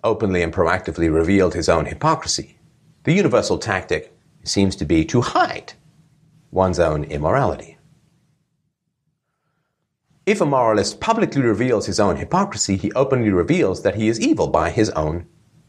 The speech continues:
definition. If a moralist reveals himself as evil, why would one examine his ethical pronouncements? He might as well say, "I am an evil, untrustworthy liar." Ooh, let me instruct you on truth and virtue.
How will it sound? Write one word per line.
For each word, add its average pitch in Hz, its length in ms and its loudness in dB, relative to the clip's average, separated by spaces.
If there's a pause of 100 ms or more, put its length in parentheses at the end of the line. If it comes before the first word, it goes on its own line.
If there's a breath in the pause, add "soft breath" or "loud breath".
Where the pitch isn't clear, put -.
definition. - 540 -2 (1600)
If 165 120 0
a 160 40 4
moralist 147 600 0 (300)
reveals 139 460 2
himself 113 400 0
as 101 120 -4
evil, 123 540 0
why 80 640 -4
would 113 200 0
one 90 160 0
examine 82 400 -2
his 101 300 -4
ethical - 300 -2
pronouncements? 170 680 -4 (920 soft breath)
He 160 100 0
might 170 220 2
as 135 100 -2
well 117 140 2
say, 98 480 0 (380 loud breath)
"I 170 500 0
am 131 140 0
an 127 240 -2
evil, 131 680 0
untrustworthy 110 880 0
liar." - 640 0 (680)
Ooh, 330 160 0
let 180 140 0
me 196 80 2
instruct 165 360 -2
you 95 120 0
on 80 180 -4
truth - 260 0
and 90 120 -4
virtue. - 340 0